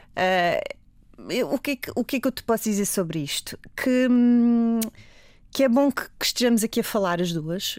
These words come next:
que é bom que de, resulte da pandemia essa quase modinha de falar da saúde mental, eh, porque o pior de tudo é o silêncio. Isso sim é a perpetuação da ignorância, do preconceito, do estigma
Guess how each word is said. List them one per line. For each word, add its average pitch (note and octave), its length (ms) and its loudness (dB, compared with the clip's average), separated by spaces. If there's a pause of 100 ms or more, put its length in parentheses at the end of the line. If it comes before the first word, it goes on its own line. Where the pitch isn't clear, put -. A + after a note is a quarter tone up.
que - 160 -2
é G#3+ 80 2
bom G#3 540 2
que F3+ 340 -2
de, F3 320 0
resulte G3 360 -2
da F#3+ 80 0
pandemia F#3 720 0
essa F3+ 320 -2 (540)
quase F#3 240 0
modinha F3+ 440 0
de - 80 -8
falar E3 320 -4
da D#3 120 -6
saúde E3 320 -6
mental, D#3+ 480 -4 (560)
eh, F#3+ 100 0
porque - 420 -6
o G#3+ 100 -2
pior G#3+ 300 0
de - 120 -10
tudo G3+ 140 -6
é G#3 80 2
o G3+ 40 0
silêncio. D3+ 640 -6 (140)
Isso G#3+ 240 -4
sim A3 420 -2
é F3+ 140 -2
a E3+ 60 -4
perpetuação F3+ 720 -4
da E3+ 80 0
ignorância, F3 800 0
do F3+ 100 -2
preconceito, F3 680 -4
do E3+ 80 -4
estigma A3+ 600 -4